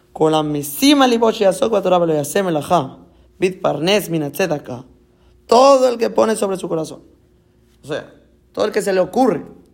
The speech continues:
que se va a ocupar en Talmud Torah, no va a trabajar y se va a mantener de la tzedakah, haré de Hilel et Hashem. Dice el Rambam, como mencionamos, es Hilul Hashem.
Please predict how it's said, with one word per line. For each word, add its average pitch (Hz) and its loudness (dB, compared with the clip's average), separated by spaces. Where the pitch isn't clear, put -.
que - -16
se 147 -12
va 165 2
a - 8
ocupar 208 4
en 233 -12
Talmud 208 -4
Torah, 151 -2
no 208 4
va 240 4
a 226 0
trabajar 165 -4
y 233 -6
se 208 -10
va 196 -4
a 196 -8
mantener 180 -8
de 151 -8
la 147 -12
tzedakah, 147 -2
haré 139 -4
de 165 -2
Hilel 165 -2
et 254 -2
Hashem. 160 -14
Dice 185 -8
el 147 -8
Rambam, 160 -2
como 139 -8
mencionamos, 143 -4
es 139 -14
Hilul 175 -2
Hashem. 214 0